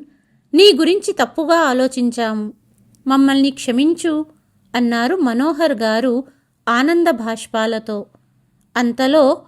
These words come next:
"బాబాయ్ వచ్చాడు," అంటూ పరిగెత్తారు పిల్లలు. ఎదురుగా చిన్న కొడుకును చూసి తల్లి తండ్రి ఆశ్చర్యంగా చూస్తూ నిలబడ్డారు. "దయచేసి నన్ను క్షమించు నాన్నా. ఉమా మరియు ఆమె తల్లిదండ్రులు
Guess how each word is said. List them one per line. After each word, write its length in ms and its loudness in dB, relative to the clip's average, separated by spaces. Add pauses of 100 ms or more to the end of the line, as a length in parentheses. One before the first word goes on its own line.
(160)
"బాబాయ్ 500 6
వచ్చాడు," 680 2 (120)
అంటూ 340 -2
పరిగెత్తారు 760 -2
పిల్లలు. 540 -6 (800)
ఎదురుగా 500 8
చిన్న 320 -2
కొడుకును 420 -2
చూసి 640 -2 (420)
తల్లి 280 2
తండ్రి 460 -2
ఆశ్చర్యంగా 720 0
చూస్తూ 460 -4
నిలబడ్డారు. 840 -2 (680)
"దయచేసి 640 4
నన్ను 240 0
క్షమించు 500 -2
నాన్నా. 500 -2 (540)
ఉమా 320 4
మరియు 360 0
ఆమె 300 0
తల్లిదండ్రులు 1000 -2